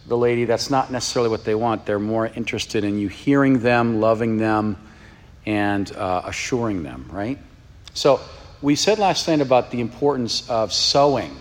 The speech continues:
and I, I wanna really kinda dig into that tonight a little bit, sowing. Um,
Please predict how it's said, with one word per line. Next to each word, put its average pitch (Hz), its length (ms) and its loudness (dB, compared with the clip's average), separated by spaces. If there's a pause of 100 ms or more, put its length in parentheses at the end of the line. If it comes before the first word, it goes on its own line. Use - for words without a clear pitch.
and 110 100 -10
I, 123 120 -2
I 139 120 -6
wanna 202 200 -4
really 190 180 -2
kinda 160 320 0
dig 131 320 4
into 143 180 4
that 104 240 0
tonight 101 280 -6
a 95 40 -6
little 95 200 -6
bit, 80 200 -10
sowing. 110 640 0 (840)
Um, 98 460 0